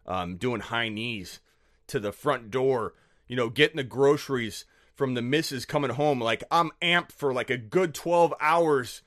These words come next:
after I watch Chuba Hubbard highlights. And if you aren't also amped, I don't know what the hell you're watching, to be completely honest. So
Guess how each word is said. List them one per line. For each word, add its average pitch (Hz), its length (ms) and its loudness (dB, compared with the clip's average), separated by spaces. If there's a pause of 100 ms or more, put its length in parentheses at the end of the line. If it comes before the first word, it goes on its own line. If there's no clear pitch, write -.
(360)
after 135 360 2
I 123 40 4
watch 139 420 2
Chuba 147 400 0
Hubbard 139 360 4
highlights. 110 600 0 (380)
And 123 220 0
if 117 160 -4
you 185 280 2
aren't 151 220 4
also 170 460 4
amped, 117 440 -2 (340)
I 165 80 4
don't 214 120 4
know 143 120 4
what 165 300 2
the 117 100 0
hell 160 240 2
you're 123 160 0
watching, 107 520 -2 (180)
to 127 100 -6
be 117 180 -4
completely 113 520 -4
honest. 120 360 -4
So 113 300 -2